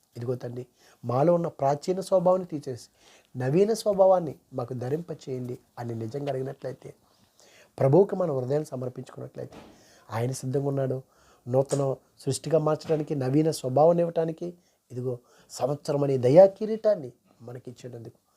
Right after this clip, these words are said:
దేవదేవుని కొందరు చెల్లించుకున్నాం. అటువంటి కృప దేవుడు మనందరికీ అనుగ్రహించును గాక. ఆమేన్. పరిశుద్ధుడా, ప్రేమగల తండ్రి, మహిమగల దేవానికి స్తోత్రాలు ప్రభా. ఇదిగో తండ్రి, <clears throat> ఎవడైనను క్రీస్తునందు ఉన్న ఎడల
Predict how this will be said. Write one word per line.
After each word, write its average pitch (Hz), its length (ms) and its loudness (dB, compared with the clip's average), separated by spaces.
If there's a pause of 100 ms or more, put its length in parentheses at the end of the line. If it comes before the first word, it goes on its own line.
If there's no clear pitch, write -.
(400)
దేవదేవుని 123 560 -2
కొందరు 160 260 -4
చెల్లించుకున్నాం. 135 600 -6 (420)
అటువంటి 127 300 -4
కృప 143 240 -4
దేవుడు 147 380 0
మనందరికీ 131 640 -6 (140)
అనుగ్రహించును 131 580 -4
గాక. 123 340 -12 (260)
ఆమేన్. 117 320 -8 (480)
పరిశుద్ధుడా, 170 460 2
ప్రేమగల 147 380 2
తండ్రి, 147 300 -4
మహిమగల 143 340 -2
దేవానికి 139 340 -2
స్తోత్రాలు 127 360 -8
ప్రభా. 120 240 -14 (680)
ఇదిగో 147 200 2
తండ్రి, 147 280 2 (120)
<clears throat> - 260 2 (240)
ఎవడైనను 156 640 4
క్రీస్తునందు 180 680 2
ఉన్న 147 260 0
ఎడల 196 300 6